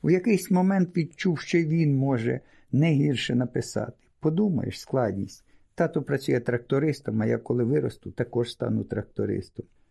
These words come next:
То була література ще сталінського періоду, найпримітивніший примітив. Сьогодні цю дикість просто важко уявити, а тоді це була норма.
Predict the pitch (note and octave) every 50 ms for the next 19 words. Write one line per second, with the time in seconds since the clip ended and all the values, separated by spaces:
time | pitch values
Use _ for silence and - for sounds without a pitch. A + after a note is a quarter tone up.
0 | _ _ _ _ _ _ - B3 A#3 A3+ A#3 G#3+ G#3 F#3+ F3 F3 E3+ E3+ D#3+ D3
1 | D3+ D3 - - G3 F#3 F3+ E3 D3+ - - C#3 B2+ - - D3 C#3+ C#3 C3+ C3+
2 | C3+ - - C3+ A#2+ - - C3+ B2 B2+ A#2 A2+ G#2+ G2 G2 G#2 G#2 G#2+ - _
3 | - A#2+ D3 F3 F#3 F3+ - D#3+ D3 D3 C#3+ C3+ C#3 - F3+ F3+ E3+ E3 D#3 C#3
4 | - - C#3+ B2+ - C#3 C3+ C3+ C3+ - - - - - - F#2+ G2 - - _
5 | _ _ _ - - - E3 C#3+ C#3+ F3 E3+ D3+ D3 C3+ - - C3+ B2 A#2+ C#3+
6 | D3 D3 - C3+ B2 - _ - B2+ A#2+ - - A#2 A#2 B2 A#2+ A#2 - - -
7 | A#2 A#2 A#2 A#2 A2+ A2 G#2 G2+ F#2+ G2 - - C3 C3+ E3 - - C#4 B3 B3
8 | B3 B3 - - A3 F3+ F#3 F#3 G3 F#3+ F3+ F3 F3+ E3+ D3+ - - A#2 A#2